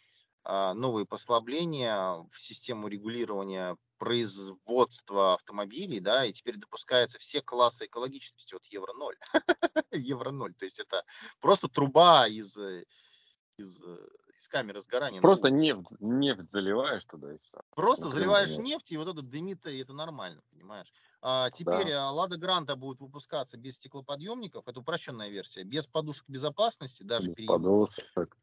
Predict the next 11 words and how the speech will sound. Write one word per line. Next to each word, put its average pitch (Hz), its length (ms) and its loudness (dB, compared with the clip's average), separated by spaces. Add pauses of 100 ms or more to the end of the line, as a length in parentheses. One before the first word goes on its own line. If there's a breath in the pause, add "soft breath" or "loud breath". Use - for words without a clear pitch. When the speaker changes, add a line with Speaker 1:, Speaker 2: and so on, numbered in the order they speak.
(260)
Speaker 1:
Да, 127 400 8
без 139 460 6
А 151 240 10
Б 156 200 6 (160)
С, 147 180 -6
без, 139 320 -6
э, 139 280 -2 (320 soft breath)
а, 113 1080 -2
без 123 460 -4
этого 135 300 -8
самого, 95 920 -8